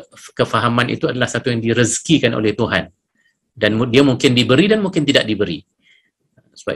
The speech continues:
itu kadang-kadang belajarnya lama, tetapi dari segi kefahamannya kurang. Mungkin usaha, uh, untuk sampai kepada makna dengan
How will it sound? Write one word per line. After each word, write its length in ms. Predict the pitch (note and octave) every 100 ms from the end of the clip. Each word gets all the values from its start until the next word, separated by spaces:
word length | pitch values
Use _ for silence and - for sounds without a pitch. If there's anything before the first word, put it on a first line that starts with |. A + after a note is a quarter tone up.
| -
itu 80 |
kadang-kadang 480 | C3 G#2 G2+ A#2 C3
belajarnya 480 | G#2+ G#2 G#2 G#2+ D3
lama, 400 | D#3+ D#3 B2+ A2
tetapi 560 | G#2 G#2 - D#3 - - _ _ _ _ _ _ _ _ _
dari 320 | _ F2+ G2+
segi 240 | G2+ G#2+ G#2+
kefahamannya 560 | - G2 G#2 G#2 A2
kurang. 480 | D#3 D#3 A#2 G#2+ A2+ _ _ _ _ - - _ _
Mungkin 560 | G#2 G2+ E3+ F3 - -
usaha, 720 | A#2+ - C3+ C#3 C3 B2+ C3 - _ _ _ _ _ _ _ _ _
uh, 240 | F#2+ F#2 -
untuk 480 | A2 A2 B2 - - _ _
sampai 640 | - B2+ B2 A#2 B2+ A#2+
kepada 240 | - F#2+ G2+
makna 480 | G2+ A2+ A#2 A2+ G#2
dengan 240 | G2+ G2